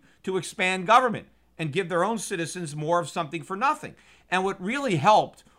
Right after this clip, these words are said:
was the U S, because we had brought interest rates down to one percent, uh, and we were doing quantitative easing. And so interest rates were so low in the United States,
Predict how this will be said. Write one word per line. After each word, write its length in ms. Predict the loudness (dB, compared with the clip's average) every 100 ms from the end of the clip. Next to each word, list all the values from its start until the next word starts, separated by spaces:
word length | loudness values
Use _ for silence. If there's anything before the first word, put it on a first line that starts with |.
| _
was 260 | 2 2 2
the 100 | -4
U 240 | -2 2
S, 260 | 2 -2 -12
because 380 | -10 -4 -4 -4 _ _
we 180 | -6 2
had 180 | 2 4
brought 260 | 4 4 4
interest 440 | -2 -4 -8 -6
rates 260 | -6 -6 -4
down 240 | -2 -2
to 100 | -6
one 320 | -8 -6 -6
percent, 680 | -8 -12 -6 -2 -2 -4 -14 _ _ _ _
uh, 200 | 2 2 2
and 140 | -4
we 120 | -4
were 120 | -2
doing 200 | 0 -2
quantitative 560 | 0 -2 -2 -2 -6 -4
easing. 420 | -6 -8 -10 -12 -16 _ _
And 140 | -8 -2
so 240 | -2 0
interest 400 | -4 -6 -6 -8
rates 260 | -6 -6 -6
were 100 | -8
so 280 | -6 -2 -2
low 320 | 0 0 0
in 80 | -2
the 60 |
United 340 | -4 -2 -4 -6
States, 460 | -4 -2 -2 -6